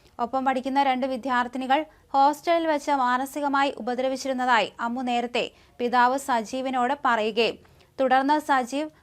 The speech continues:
പ്രിൻസിപ്പലിന് പരാതി നൽകുകയും ചെയ്തിരുന്നു.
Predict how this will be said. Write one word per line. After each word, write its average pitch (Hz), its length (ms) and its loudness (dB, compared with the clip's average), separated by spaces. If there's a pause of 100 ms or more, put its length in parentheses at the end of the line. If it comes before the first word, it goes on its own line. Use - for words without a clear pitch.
(100)
പ്രിൻസിപ്പലിന് 320 720 0
പരാതി 269 320 2
നൽകുകയും 254 540 -2
ചെയ്തിരുന്നു. 190 500 -6